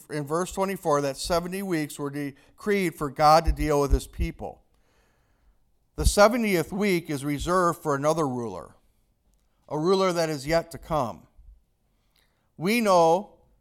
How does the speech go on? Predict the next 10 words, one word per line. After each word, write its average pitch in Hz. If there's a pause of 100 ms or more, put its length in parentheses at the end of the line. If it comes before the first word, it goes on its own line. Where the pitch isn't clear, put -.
(140)
in 160
biblical 185
prophecy 151
that 143
this -
coming 190
ruler 120 (300)
is 135
the 147
Antichrist. 123